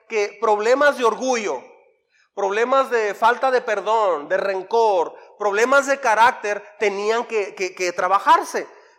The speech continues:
Nunca los atendieron. ¿Sabe por qué no escucharon durante su vida? Porque ellos están abrumados por su éxito personal.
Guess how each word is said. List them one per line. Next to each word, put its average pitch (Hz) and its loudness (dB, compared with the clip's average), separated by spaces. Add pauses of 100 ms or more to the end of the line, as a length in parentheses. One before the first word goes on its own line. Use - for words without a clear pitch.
Nunca 330 0
los 339 0
atendieron. 294 -2
¿Sabe 359 -2
por 381 -4
qué 320 -2
no 311 -2
escucharon 294 -2
durante 254 -2
su 240 -12
vida? 320 -4 (540)
Porque 285 -2 (340)
ellos 247 -2
están 247 0
abrumados 220 2
por 226 -6
su 208 -6
éxito 226 -6
personal. 208 -2